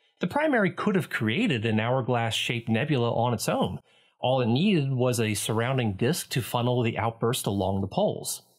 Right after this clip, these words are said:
But that doesn't explain the deformation, the trenches, and especially the wings. Chances are that Eta Carinae's binary nature did play a role in the Great Eruption and the resulting homunculus. The question then is, what role exactly?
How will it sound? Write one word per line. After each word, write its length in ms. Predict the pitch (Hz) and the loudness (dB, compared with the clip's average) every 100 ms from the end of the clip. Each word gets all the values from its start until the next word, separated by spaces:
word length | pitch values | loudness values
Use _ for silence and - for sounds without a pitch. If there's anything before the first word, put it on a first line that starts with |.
| - | -6
But 140 | 160 | -2
that 180 | 185 208 | -2 0
doesn't 240 | 208 190 | 2 2
explain 540 | 170 - - 165 180 143 | 2 0 -2 0 2 2
the 80 | 101 | -2
deformation, 1040 | - 156 151 156 131 139 147 120 98 92 | 0 0 2 2 2 2 0 0 -2 -2
the 80 | 110 | -4
trenches, 760 | - - 143 156 - 92 - - - | -4 -2 0 0 0 -2 -4 -8 -6
and 100 | 123 | -2
especially 600 | 123 - - 240 - 127 104 | 0 -2 -2 -2 0 0 0
the 100 | 104 | 0
wings. 600 | 139 147 - - - - _ _ _ - - - | 0 0 -4 -8 -10 -12 _ _ _ -20 -20 -10
Chances 400 | - 254 302 214 | -4 -2 0 2
are 180 | 233 214 | 2 2
that 160 | 143 - | 2 2
Eta 160 | 160 151 | 0 0
Carinae's 580 | - 175 170 156 127 | 0 2 4 4 2
binary 520 | - 143 170 185 170 160 | 0 0 4 4 6 4
nature 520 | 156 180 123 101 - | 4 2 0 -2 -2
did 260 | 185 220 190 | 0 0 0
play 280 | - 208 196 | -2 2 2
a 60 | |
role 460 | 160 151 220 170 131 | 2 2 2 2 2
in 240 | 131 135 | 2 2
the 80 | 127 | 2
Great 260 | - 127 131 | 0 0 2
Eruption 500 | 117 127 - 95 95 - - - | 2 0 0 -2 -4 -8 -12 -4
and 240 | 123 147 175 | 0 2 2
the 80 | 170 | 2
resulting 440 | 143 131 117 123 | 2 0 0 0
homunculus. 720 | 104 135 208 226 - - - - _ _ - | 2 2 2 0 -4 -6 -10 -14 _ _ -6
The 60 | |
question 380 | - 190 - 131 | -2 0 0 2
then 180 | 147 254 | 2 2
is, 320 | 87 - - _ _ - | 0 -2 -8 _ _ -10
what 460 | - 113 120 147 139 | -4 0 0 0 0
role 260 | 165 247 | 0 0
exactly? 640 | 190 190 208 254 - 123 | 0 0 -2 -2 -8 -10